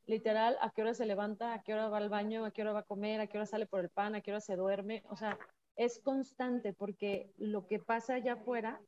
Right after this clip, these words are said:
impacta directamente a tu negocio, ¿no? Es la,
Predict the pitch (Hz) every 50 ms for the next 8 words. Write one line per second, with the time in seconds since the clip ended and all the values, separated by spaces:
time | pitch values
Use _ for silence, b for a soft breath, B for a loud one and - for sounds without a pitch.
0 | _ - 214 208 202 196 - 226 233 - - 233 226 220 208 208 208 - 220 208
1 | 214 208 208 220 214 214 208 202 196 185 180 190 185 - - 175 170 160 175 196
2 | 233 233 190 220 220 220 214 202 -